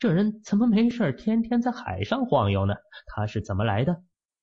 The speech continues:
林云没有理睬络腮胡子，只是来到两名刚才对他举枪的海盗面前，一脚一个将两人踢出数十米高远的地方，落进海里。周围的人看得暗暗心惊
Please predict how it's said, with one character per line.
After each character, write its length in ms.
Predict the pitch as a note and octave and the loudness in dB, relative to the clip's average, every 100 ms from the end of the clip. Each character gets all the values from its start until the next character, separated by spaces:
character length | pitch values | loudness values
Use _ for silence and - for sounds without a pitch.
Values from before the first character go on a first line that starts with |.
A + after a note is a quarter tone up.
| _ - _ _ _ _ _ _ _ | _ -20 _ _ _ _ _ _ _
林 320 | - A#2 D#3 F3+ | -4 0 2 4
云 200 | E3 F#3 | 2 2
没 180 | A#2+ | 2
有 140 | B2+ G#2 | 4 2
理 180 | G#2+ B2+ | 2 0
睬 160 | G2+ | 0
络 160 | G2+ G#2+ | 0 0
腮 180 | A2 A2 | 0 -2
胡 240 | G#2 G2+ | -2 -2
子， 160 | G#2 F#2 - _ _ _ | -2 -4 -10 _ _ _
只 120 | A2 | -4
是 140 | G2+ G2+ | -2 0
来 180 | G2 | 0
到 160 | G#2+ G2+ | 0 0
两 300 | - G#2 F#2+ | 0 0 0
名 320 | G#2 B2 C#3 | 0 0 0
刚 260 | - D3+ D#3 | 0 0 0
才 240 | - B2 | 0 -2
对 160 | C3+ A#2 | 0 -2
他 120 | B2 | -2
举 200 | A#2 G2 | -4 -6
枪 200 | - B2+ | -4 -2
的 80 | B2 | -2
海 160 | F#2+ | -4
盗 120 | F#2 C3 | -2 0
面 200 | C#3+ G#2 | 0 0
前， 240 | A2 C#3+ - | -2 -4 -4
一 300 | - F3+ C#3+ | -2 0 0
脚 260 | G#2 G#2 A2 | -2 -2 0
一 160 | C3 | 2
个 220 | F3 G#3 - - | 2 0 -4 -8
将 220 | - C3+ | -2 0
两 180 | B2+ G#2+ | 0 0
人 260 | A2 D3 - | 0 0 -4
踢 240 | - G2+ G2 | -8 -8 -6
出 180 | G#2+ | -4
数 260 | G#2+ A#2+ G2 | -6 -4 -6
十 160 | - B2+ | -4 -2
米 200 | G2+ F#2+ | -2 0
高 180 | C3+ | 0
远 220 | C#3+ G2 G2 | 0 0 -2
的 80 | |
地 240 | C3+ G#3 A#2+ | 0 0 0
方， 120 | G2+ - - | -2 -6 -4
落 240 | G#2 F#2+ | -2 -2
进 220 | F#2+ G2 | -4 -4
海 220 | - F#2 | -4 -4
里。 320 | C3 G#2+ - - _ _ _ _ - _ _ _ _ _ _ | -2 -4 -8 -14 _ _ _ _ -20 _ _ _ _ _ _
周 220 | - G2+ G2+ | -4 0 0
围 180 | F#2+ G2 | 0 -2
的 140 | G2 | -2
人 200 | F#2 G#2 | -2 -4
看 260 | - A2 F#2+ | -2 -2 -2
得 80 | |
暗 260 | - G#2 G#2 | -2 -2 -2
暗 140 | G2 | -4
心 220 | F#2+ - G#2+ | -4 -4 -2
惊 240 | A#2+ A#2+ | -2 -4